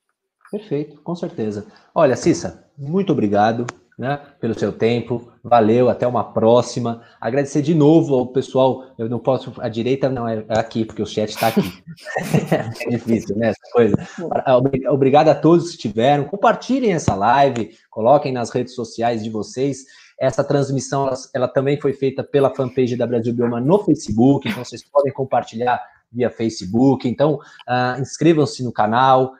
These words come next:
né, ah, ativem as notificações. A gente vai, a gente tem esses encontros semanalmente, sempre trazendo, ah, a gente traz muito pessoal da academia pra falar com o pessoal que tá no mercado, enfim. E hoje foi, acho que, um tema muito legal, ah, em relação ao que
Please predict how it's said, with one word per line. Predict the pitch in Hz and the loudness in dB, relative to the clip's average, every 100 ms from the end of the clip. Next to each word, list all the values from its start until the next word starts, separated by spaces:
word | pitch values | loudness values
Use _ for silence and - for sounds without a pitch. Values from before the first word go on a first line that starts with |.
| _ - | _ -4
né, | 123 123 | 0 0
ah, | 123 113 110 | 2 0 0
ativem | - 156 | 0 2
as | 151 | 4
notificações. | 139 123 - 123 - 127 135 143 131 - - _ - | 2 -4 -4 -4 -2 -2 0 0 -2 -6 -18 _ -10
A | 117 | -4
gente | 127 127 | -4 -4
vai, | 120 127 131 131 123 | 0 4 4 2 0
a | 127 | -2
gente | 127 123 | -4 -2
tem | 143 | 0
esses | 147 143 | 2 0
encontros | 131 127 143 131 - - | -2 0 -2 -4 -12 -10
semanalmente, | - 190 170 135 120 143 165 160 | 0 2 2 0 0 -2 -4 -2
sempre | 226 226 | -2 -2
trazendo, | - 196 143 175 180 - _ - | 2 2 4 4 2 -4 _ -4
ah, | 131 131 | 2 4
a | 123 | 4
gente | 131 | 2
traz | 135 147 | 4 4
muito | 131 170 170 | 4 2 0
pessoal | 147 143 | -2 0
da | 139 | 0
academia | 120 139 131 135 156 143 | 0 0 2 4 4 2
pra | - | 0
falar | - 120 123 | -4 0 -2
com | - | -4
o | |
pessoal | 113 - 113 | -14 -8 -8
que | - | -6
tá | 113 | -10
no | 110 | -8
mercado, | 95 - - 143 131 123 | -10 -2 2 4 2 0
enfim. | 156 160 120 - _ - | -2 -2 -4 -4 _ 2
E | 196 | 2
hoje | 180 | 4
foi, | 196 185 | 4 4
acho | 185 | 4
que, | 180 | 0
um | |
tema | 165 160 160 | 2 2 2
muito | 147 170 202 | 2 2 2
legal, | 190 143 135 160 156 117 110 | 2 4 6 6 6 2 0
ah, | 104 101 92 90 | 0 -2 -4 -10
em | 117 | -8
relação | 120 120 - 123 123 | -4 -4 -4 -6 -2
ao | 120 | -2
que | - 127 117 | -2 -2 -2